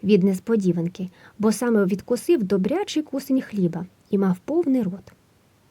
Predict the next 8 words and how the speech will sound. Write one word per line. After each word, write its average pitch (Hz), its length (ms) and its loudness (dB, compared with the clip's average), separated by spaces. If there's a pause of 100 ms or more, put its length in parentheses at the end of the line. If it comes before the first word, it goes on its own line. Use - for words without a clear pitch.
Тоді 190 240 4
проковтнув 214 760 -2 (440)
і 403 120 8
щиро 208 400 0
посміхнувся. 180 800 -4 (920)
«Егей, 175 420 -2 (400)
подумай 196 440 4
сама, 165 340 -8